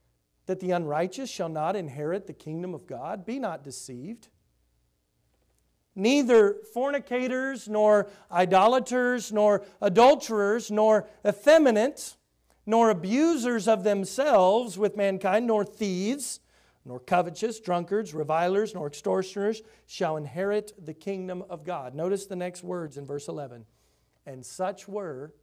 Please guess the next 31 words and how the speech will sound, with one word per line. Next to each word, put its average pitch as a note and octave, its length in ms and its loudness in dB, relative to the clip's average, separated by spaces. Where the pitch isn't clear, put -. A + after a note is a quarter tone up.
some A2 320 -20
of B2+ 140 -20
you." A2+ 280 -18
Now, G3+ 100 -16
Paul F#3+ 240 -8
looked F3+ 220 -10
around, E3 500 -8
probably C#3 240 -14
in C3 60 -14
his B2 140 -16
mind's C#3 340 -12
eye, C3+ 200 -12
'cause C3+ 160 -16
he's A#2 120 -16
writing C3 240 -12
a A#2+ 60 -16
letter C3+ 280 -10
here C3 280 -10
at D#3+ 160 -10
this C3+ 160 -14
church F3 300 -10
in C3+ 100 -18
Corinth. D#3+ 340 -14
He C3+ 80 -20
says, A#2 240 -20
Don't A3+ 180 -20
forget A#3+ 320 -16
where A3 140 -12
you A3 180 -10
came A3+ 300 -14
from. C3+ 240 -20